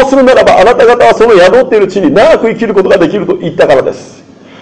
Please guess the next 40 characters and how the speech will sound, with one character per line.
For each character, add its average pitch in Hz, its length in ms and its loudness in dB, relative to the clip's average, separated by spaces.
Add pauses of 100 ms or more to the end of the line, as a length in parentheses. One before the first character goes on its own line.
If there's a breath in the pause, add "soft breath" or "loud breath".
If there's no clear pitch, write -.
こ 180 180 2
う 175 40 0
し 180 80 -4
て 185 60 2
我 175 120 2
々 185 280 2
の 190 120 2
レ 185 80 4
カ 190 140 0
ブ 180 60 0
の 185 120 0
子 180 140 0
で 175 100 4
あ 175 80 4
る 170 120 2
我 165 120 4
々 170 260 2
の 196 80 0
先 180 300 -2
祖、 156 160 0
ヨ 135 140 0
ナ 190 100 2
ダ 175 100 2
ブ 175 60 -4
が 175 140 2
す 190 120 -6
べ 185 80 0
て 190 140 0
命 170 200 0
じ - 60 -8
た 202 80 0
言 160 140 -4
葉 180 160 2
に 180 80 0
従 175 120 -2
っ 170 200 0
て、 180 80 -2
我 160 160 2
々 185 240 2
も 185 240 -2